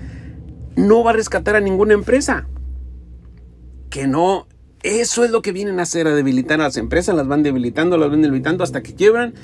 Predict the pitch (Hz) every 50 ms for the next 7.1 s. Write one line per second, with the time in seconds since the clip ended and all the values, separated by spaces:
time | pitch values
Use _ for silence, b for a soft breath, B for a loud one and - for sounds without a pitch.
0 | B B B B 117 123 113 - - 156 165 160 175 170 175 170 - 135 123 127
1 | 135 165 180 170 165 135 127 135 131 127 120 120 123 120 120 117 110 104 - 170
2 | 214 240 220 - - B B B B B B B B B B B B - 127 -
3 | - - 151 175 180 170 185 175 143 165 151 139 139 135 143 160 170 175 175 180
4 | 180 180 170 - - 175 175 175 - 170 151 165 185 170 170 - 160 143 131 127
5 | 139 135 135 131 - 170 185 185 165 151 - 156 180 190 180 180 165 151 151 -
6 | - - - 131 127 123 123 123 - 175 170 175 180 175 170 - 202 196 - 233
7 | 233